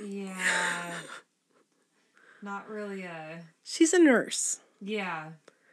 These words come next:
Speaker 2: She has worked in a morgue before.
Speaker 1: Mm-hmm.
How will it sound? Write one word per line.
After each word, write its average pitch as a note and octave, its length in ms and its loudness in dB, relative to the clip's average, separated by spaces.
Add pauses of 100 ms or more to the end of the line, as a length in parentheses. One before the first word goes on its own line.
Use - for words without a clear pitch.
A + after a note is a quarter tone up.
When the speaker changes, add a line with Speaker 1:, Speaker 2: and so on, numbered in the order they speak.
(400)
Speaker 2:
She C#4 360 4
has D4+ 160 4
worked C4+ 340 4
in A3+ 100 6
a G3+ 40 4
morgue F#3+ 320 0
before. - 400 -10
Speaker 1:
Mm-hmm. G3+ 600 -8